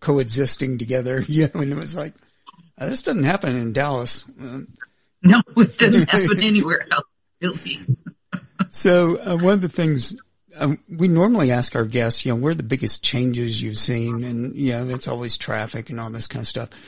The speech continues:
Speaker 1: But since you've got a unique perspective of being down on Sixth Street this whole time, that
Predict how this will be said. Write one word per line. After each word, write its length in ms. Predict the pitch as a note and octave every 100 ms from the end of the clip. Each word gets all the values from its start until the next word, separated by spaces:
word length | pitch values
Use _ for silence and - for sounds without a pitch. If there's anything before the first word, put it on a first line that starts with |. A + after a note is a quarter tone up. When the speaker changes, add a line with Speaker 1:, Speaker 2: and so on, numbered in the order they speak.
| - - -
Speaker 1:
But 160 | C#3
since 360 | - - A3+ -
you've 260 | C4 - - _ _ D#3+
got 160 | F3
a 60 | D3
unique 420 | C3+ C#3+ F3+ - _ _
perspective 680 | C3+ - D#3 D3+ C#3 A#2
of 140 | A#2 A#2
being 260 | C3+ C3+
down 280 | C3+ C3 B2+
on 320 | A2+ A#2 A#2+
Sixth 360 | A#2 - E3+ -
Street 340 | - A#2 A#2 - _ - _ _ _
this 220 | C3+ -
whole 220 | - A2+
time, 400 | - A2+ G#2+ A2+ - _ _ - _ _ _
that 180 | G3 B3